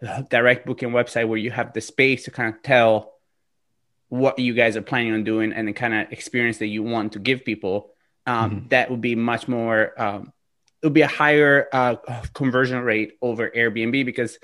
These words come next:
Speaker 1: it's hard for you to tell what's special about a property to Airbnb unless those first five or six pictures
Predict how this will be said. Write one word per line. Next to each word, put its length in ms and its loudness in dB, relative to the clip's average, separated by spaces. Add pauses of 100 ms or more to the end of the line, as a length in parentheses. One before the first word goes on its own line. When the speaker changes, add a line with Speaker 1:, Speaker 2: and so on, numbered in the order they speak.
(280)
Speaker 1:
it's 160 0
hard 320 4
for 100 -2
you 120 6
to 140 -4
tell 560 2 (500)
what's 280 -2
special 380 0
about 180 2
a 40 -4
property 380 -2
to 120 -6
Airbnb 640 -2
unless 320 -2
those 180 -10
first 380 -4 (260)
five 300 -2
or 60 -2
six 200 -12
pictures 400 -2